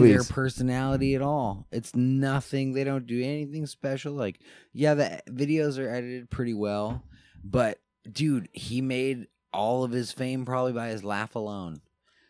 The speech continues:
Speaker 1: Have
Speaker 2: Who,
Speaker 1: you ever
Speaker 2: who is it?
Speaker 1: heard of Bash the Entertainer?
Speaker 2: Oh, yeah, of course.
Speaker 1: Dude,
Speaker 2: That guy's
Speaker 1: that
Speaker 2: funny.
Speaker 1: fucking guy. I mean, yeah, he, he probably can't, like, be a stand-up comedian. He might not be that quick-witted,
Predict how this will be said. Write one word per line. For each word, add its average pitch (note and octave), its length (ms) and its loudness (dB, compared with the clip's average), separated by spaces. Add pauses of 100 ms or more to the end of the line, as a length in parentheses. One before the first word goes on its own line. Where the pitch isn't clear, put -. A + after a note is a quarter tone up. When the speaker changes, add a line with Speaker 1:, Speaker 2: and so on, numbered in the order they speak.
(240)
Speaker 1:
Have A2+ 180 0
Speaker 2:
Who, A#2+ 60 2
Speaker 1:
you G2+ 120 0
ever A#2 260 4
Speaker 2:
who B2 80 12
is A2 60 8
it? - 20 6
Speaker 1:
heard A#2+ 220 2
of G#2+ 360 -6
Bash G#2 420 -4
the A#2+ 160 -4
Entertainer? F2+ 600 -8 (160)
Speaker 2:
Oh, C#3 120 8
yeah, F3 240 4
of G#2 160 -10
course. E3+ 400 2 (220)
Speaker 1:
Dude, G#2 480 2 (340)
Speaker 2:
That A2+ 140 6
guy's C3+ 220 4
Speaker 1:
that - 80 -6
Speaker 2:
funny. E3 300 2
Speaker 1:
fucking C3 720 -2
guy. A#2+ 720 -4 (380)
I D#3 120 -2
mean, D3+ 340 0 (220)
yeah, A3+ 400 4
he, F#3+ 320 -6 (120)
he E3+ 260 -4
probably F#3+ 520 0
can't, D#3+ 440 -6 (420)
like, A2+ 480 -4
be B2 500 -6
a F#2 100 -8
stand-up A2 480 -8
comedian. A2 480 -8 (280)
He D3+ 120 -2
might C#3 200 -2
not A#2 160 -6
be B2+ 100 -2
that G#2+ 200 -6
quick-witted, A#2+ 580 -4